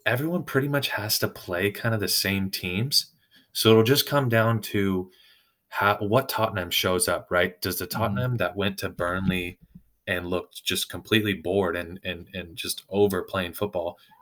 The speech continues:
Speaker 1: show up against, uh, you know, the, the relegation fodder and the, and the mid-table clubs? Or does the Tottenham that played City and beat City at the Etihad show up in those games? I couldn't tell you. They're the most Jekyll and Hyde team out there.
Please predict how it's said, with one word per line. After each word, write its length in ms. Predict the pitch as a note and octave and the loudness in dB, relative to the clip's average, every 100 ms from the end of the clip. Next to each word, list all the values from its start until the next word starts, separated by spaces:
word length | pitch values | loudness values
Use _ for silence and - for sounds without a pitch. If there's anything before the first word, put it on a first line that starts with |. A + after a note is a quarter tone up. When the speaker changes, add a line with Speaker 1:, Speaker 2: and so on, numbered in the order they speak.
| - | -6
Speaker 1:
show 300 | - G2+ F#2+ | 0 4 4
up 200 | G2 - | 2 0
against, 580 | G#2 G2 G2 F#2 - - - - - _ - | -4 0 0 0 -2 -6 -20 -20 -20 _ -4
uh, 560 | F#2+ F#2 F2+ F2 F2 F2 - | 0 0 0 -2 -4 -8 -10
you 140 | G#2+ | -6
know, 100 | F#2+ | -4
the, 160 | F2+ F#2 | -4 -4
the 160 | - F#2 | -4 0
relegation 560 | F#2+ F#2 F#2+ F#2 G2 | 2 2 0 0 0
fodder 360 | F#2+ G2 F#2+ G2 | 2 2 4 2
and 200 | G2 F2+ | 0 -4
the, 160 | F2+ - | -6 -4
and 140 | G2 | -4
the 60 | F#2 | -2
mid-table 720 | F#2 F#2+ - G2+ G#2 G2+ G2+ - - | -2 -2 0 2 4 4 0 -14 -6
clubs? 360 | A2 A2+ A#2 - - _ - | 2 2 0 -8 -20 _ 4
Or 180 | G#2 G2+ | 6 8
does 300 | G2+ G2 - | 4 4 0
the 100 | F#2 | -2
Tottenham 460 | - G#2 G#2+ G2 | 0 0 0 -2
that 160 | F2 - | -2 -4
played 240 | G2 F2 | -4 0
City 540 | - - A2+ F2+ F2+ - | 2 4 6 4 0 -4
and 140 | F2+ | -4
beat 240 | D#2 A#2+ - | 0 0 2
City 380 | - F#2 F2+ - | 2 2 0 0
at 200 | G2 - | -2 0
the 60 | F#2 | 0
Etihad 560 | G#2 - F2 E2 E2+ - _ _ _ _ | -2 0 0 2 0 -6 _ _ _ _
show 340 | - - G2+ F2 | -2 4 6 4
up 200 | D#2+ - - | 2 -2 -8
in 140 | G2 F2 | -6 -4
those 220 | E2 - | -4 -6
games? 400 | E2 D2+ - - _ - | -8 -8 -8 -8 _ 0
I 160 | G#2 G#2 | 4 4
couldn't 320 | - G2 F2+ | 2 0 0
tell 200 | F2+ E2 | -4 -4
you. 160 | E2+ | -4
They're 140 | E2 F2 | -4 -6
the 80 | F2 | -4
most 260 | F2 - | -4 -2
Jekyll 360 | - F#2 - G2 | 2 4 4 0
and 100 | F2 | 2
Hyde 280 | F2+ E2+ - | 0 0 -2
team 200 | F2+ E2+ | -4 -2
out 200 | E2 D#2 | -2 -2
there. 280 | E2 - | -4 -4